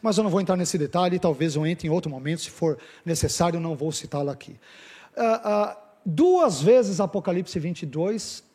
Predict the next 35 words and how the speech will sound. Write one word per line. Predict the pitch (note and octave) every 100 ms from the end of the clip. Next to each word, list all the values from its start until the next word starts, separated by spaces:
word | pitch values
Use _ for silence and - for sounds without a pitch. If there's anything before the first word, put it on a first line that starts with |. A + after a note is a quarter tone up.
| _ -
dirá | C3 G3+ A3 F#3+
que | D#3+ F#3+
João | C#3+ E3 A3 F3
vê | A2+ G#3 G#3 - - -
a | G3+
nova | F3+ G3+ C#4 A3+ G#3+
Jerusalém | D#3+ F3+ E3 F3+ F#3+ A3
que | -
desce | D#3+ C3+ G#3+ C4+ - - G#3
do | F#3
céu, | - - D#3
duas | D3 C#4 E4+ A3
vezes. | G#2+ B2 G#2+ G#2+ - - _ _ _ _ -
E |
eu | D4+
pergunto, | D#4+ G3 G3 G3
ela | A3+
desce | A3+ B3 A3
do | G3
céu | B3 A#3+
pra | C#4+
onde? | C#4 D3+ A2+ A2 _ _ _
Pra | G#3
ficar | - F3+
estacionada | - F3+ F3 D#3+ G#3 D#3+
no | C#3
meio | C#3+ G#3 D3+
assim? | A#2 A#3+ G#3
Ela | F3+
fica, | - G#3 - E4 E4+ - _ _
desce | - D#3+ F3 E3
do |
céu | C#3+ - F3
à | B3
terra. | - - D#3 A2